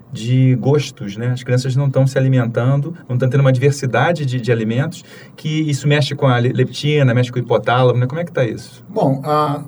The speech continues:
Speaker 2: a gente foi, a gente nasce-, quando ficou bípede, a gente encurtou o intestino, aumentou a eficiência de absorção.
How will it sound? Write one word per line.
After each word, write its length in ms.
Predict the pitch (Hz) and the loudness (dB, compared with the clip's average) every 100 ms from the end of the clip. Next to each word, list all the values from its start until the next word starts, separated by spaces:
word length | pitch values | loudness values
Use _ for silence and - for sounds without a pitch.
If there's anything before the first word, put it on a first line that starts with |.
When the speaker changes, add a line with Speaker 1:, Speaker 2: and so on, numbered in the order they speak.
| - | -6
Speaker 2:
a 80 | 147 | -2
gente 200 | 185 185 | 0 -2
foi, 220 | 220 165 | -2 -4
a 220 | 151 139 | -4 0
gente 260 | 151 185 190 | 0 0 -2
nasce-, 440 | 180 135 - 190 | -4 -4 -8 -8
quando 220 | - 208 | -4 -4
ficou 220 | 175 - 135 | -4 -2 0
bípede, 440 | 175 196 135 127 | 0 0 -2 -2
a 40 | |
gente 240 | 123 160 175 | -2 -2 -2
encurtou 400 | 160 156 139 170 | 0 -2 0 0
o 40 | |
intestino, 400 | 165 - 175 175 | 0 -2 -2 2
aumentou 320 | 170 156 143 | 2 0 -2
a 40 | 147 | -8
eficiência 380 | - 147 131 139 | -8 -8 -8 -10
de 240 | - 151 | -10 -10
absorção. 520 | 120 - 135 - - | -10 -6 -8 -8 -16